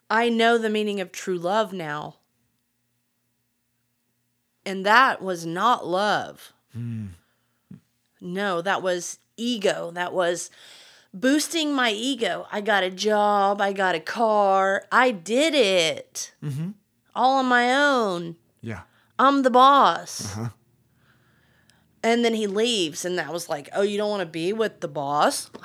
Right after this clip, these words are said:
Speaker 1: Like, you don't want this car and this house
Speaker 2: Got it.
Speaker 1: and
Speaker 2: Look
Speaker 1: this
Speaker 2: what I did.
Speaker 1: baby?" Like,
Speaker 2: Right.
Speaker 1: like, you know what I mean?
Speaker 2: Yeah.
Speaker 1: Like, chills I'm getting right now.
Speaker 2: Okay.
Speaker 1: Because I've never really verbalized that,
Speaker 2: Yeah.
Speaker 1: but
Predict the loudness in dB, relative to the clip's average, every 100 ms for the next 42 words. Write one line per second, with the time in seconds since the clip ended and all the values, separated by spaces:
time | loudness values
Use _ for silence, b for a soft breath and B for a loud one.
0 | B B B B B -4 0 0 0 0
1 | 2 2 2 -2 -4 0 6 8 8 2
2 | -2 -6 -6 2 4 4 4 2 2 2
3 | 2 2 4 6 6 6 4 6 6 8
4 | 6 2 4 6 6 -2 -2 2 4 4
5 | 4 2 0 -2 -2 -4 -4 0 0 0
6 | -12 -8 -2 0 0 -2 -10 -18 _ -8
7 | -4 -4 -4 -4 -4 -2 -4 -4 -8 _
8 | _ _ _ _ -10 -6 -6 -4 -2 0
9 | 0 0 -2 -2 -2 -2 0 0 -2 -6
10 | -4 0 0 0 -2 -4